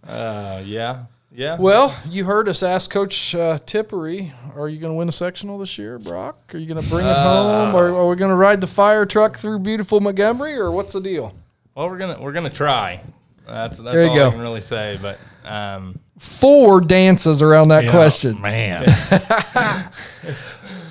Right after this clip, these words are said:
Speaker 2: So, uh, you, and don't tell us i-, if you don't want to, but do you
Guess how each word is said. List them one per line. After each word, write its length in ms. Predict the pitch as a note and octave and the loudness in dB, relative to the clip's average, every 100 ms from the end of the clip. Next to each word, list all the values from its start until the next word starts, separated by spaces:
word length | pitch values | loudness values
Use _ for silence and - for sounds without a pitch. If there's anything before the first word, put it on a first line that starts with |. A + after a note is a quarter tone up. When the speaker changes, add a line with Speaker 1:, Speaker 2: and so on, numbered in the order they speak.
| - - - | -20 -20 -6
Speaker 2:
So, 200 | - A3 | 2 2
uh, 20 | |
you, 380 | G#3+ A3+ A3 A3+ F3 | 4 0 2 0 2
and 200 | F#3 D#3+ | 2 4
don't 200 | F3+ D#3 | 4 4
tell 200 | E3 C#3 | 2 2
us 180 | B2 - - | 0 -10 -10
i-, 140 | E3 D3+ D3 - | -10 -10 -14 -14
if 160 | D3 | -8
you 60 | C#3 | -4
don't 120 | C#3+ | -4
want 140 | C3+ | -6
to, 120 | C3 C3+ | -8 -8
but 360 | B2+ - D3 | -10 -10 -10
do 80 | C#3+ | -4
you 220 | F3+ G3+ | -2 -4